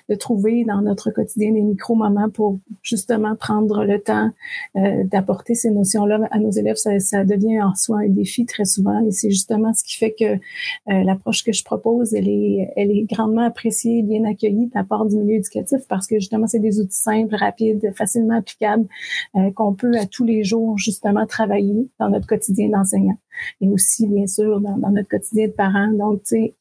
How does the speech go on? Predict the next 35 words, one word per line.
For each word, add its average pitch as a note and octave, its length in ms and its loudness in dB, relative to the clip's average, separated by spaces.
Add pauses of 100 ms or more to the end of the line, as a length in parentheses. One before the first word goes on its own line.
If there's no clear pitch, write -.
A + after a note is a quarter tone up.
(120)
euh, G3+ 260 0 (400)
tantôt G3 280 0
dans G#3+ 160 2
ce F#3+ 100 0
que G#3+ 80 0
tu G3 160 -4
disais, G#3+ 320 2
il G3+ 140 -2
y G#3 80 0
a - 20 -2
quelque G3 160 -2
chose A#3 180 0
qui A3 120 -6
résonnait G#3 340 2
à G#3+ 60 2
l'intérieur G3+ 380 0
de G3+ 100 2
moi. G#3 240 2
Tu - 80 -10
sais, A3 260 0
moi, A3 460 0
moi, A3+ 160 2
j'ai A3 180 0
toujours, A3 460 0 (180)
euh, G3 220 0
longtemps A3 480 0
pensé G#3 420 0
dans G#3+ 140 0
ma G3+ 140 2
vie G#3 200 2 (600)
que G#3 60 0
les G3 260 2
émotions, G#3 400 0
c'était, G3+ 560 0
euh, - 280 -6